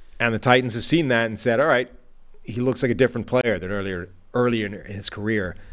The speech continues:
Let's see if he can be a full-time player again." So he's gonna get a shot now, which doesn't tend to happen to guys,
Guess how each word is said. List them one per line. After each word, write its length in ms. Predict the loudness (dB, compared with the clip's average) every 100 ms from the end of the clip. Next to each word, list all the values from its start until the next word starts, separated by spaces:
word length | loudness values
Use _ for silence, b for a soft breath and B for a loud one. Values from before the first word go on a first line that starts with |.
| b b b
Let's 380 | -8 -2 -2 0
see 180 | 0 -2
if 120 | -2
he 60 | -6
can 120 | -4
be 140 | -4
a 60 | -4
full-time 400 | -6 -6 -8 -6
player 280 | -4 -2 -4
again." 300 | -6 -10 -12 b b b
So 240 | 0 2 2
he's 140 | 2
gonna 120 | 2
get 140 | 2 2
a 40 |
shot 320 | 2 2 0
now, 280 | -4 -6 -6
which 200 | -4 -2
doesn't 400 | 0 -2 -6 -8
tend 220 | -4 -2
to 60 | 0
happen 320 | 0 0 -4
to 80 | -4
guys, 460 | -6 -6 -6 -8